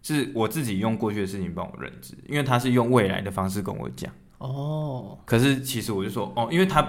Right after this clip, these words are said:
Speaker 1: 他并不，应该说他并不知道我的过去嘛。
Speaker 2: 嗯。
Speaker 1: 对，可是他讲的时候我就发现，哦，其实这些东西已经在我身上发生过了。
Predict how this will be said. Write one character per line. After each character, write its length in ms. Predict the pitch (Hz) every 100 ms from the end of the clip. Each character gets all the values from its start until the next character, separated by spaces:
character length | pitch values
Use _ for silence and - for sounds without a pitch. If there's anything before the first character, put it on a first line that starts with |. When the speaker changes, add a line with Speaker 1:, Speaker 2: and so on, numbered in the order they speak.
| -
Speaker 1:
他 140 | 151
并 340 | 160 - 165 113
不， 160 | 107 -
应 100 | 147
该 120 | 151
说 260 | 156 151 - - - -
他 140 | -
并 320 | 127 147 127
不 80 | 127
知 160 | 127 107
道 100 | 113
我 100 | -
的 80 | -
过 220 | - -
去 200 | - - -
嘛。 60 | - - -
Speaker 2:
嗯。 200 | 165 135 135 -
Speaker 1:
对， 140 | 98 - - -
可 100 | 120
是 60 | 127
他 120 | 139
讲 220 | 127 92
的 60 | 92
时 60 |
候 60 | 101
我 60 |
就 40 | 98
发 80 | 110
现， 80 | -
哦， 120 | 123 - -
其 120 | -
实 60 | 101
这 80 | 107
些 160 | 104
东 180 | 98 95
西 120 | 95
已 40 | 87
经 120 | 87
在 80 | 90
我 60 |
身 100 | -
上 100 | -
发 140 | - -
生 120 | - -
过 140 | -
了。 80 | -